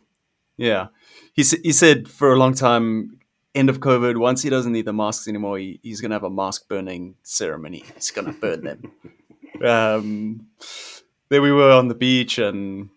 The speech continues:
Speaker 1: uh, it definitely wasn't a, an organized mask burning ceremony, but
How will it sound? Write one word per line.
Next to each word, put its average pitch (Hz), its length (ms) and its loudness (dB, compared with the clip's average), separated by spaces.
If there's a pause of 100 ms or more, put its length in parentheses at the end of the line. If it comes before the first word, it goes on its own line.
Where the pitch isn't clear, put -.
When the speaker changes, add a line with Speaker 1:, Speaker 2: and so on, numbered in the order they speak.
(520)
Speaker 1:
uh, 104 200 0
it - 100 -6
definitely 156 260 4
wasn't 139 320 6
a, 107 260 -2
an 127 80 -4
organized 131 520 2
mask 120 340 0
burning 107 260 -4
ceremony, 104 460 -6
but 98 240 -8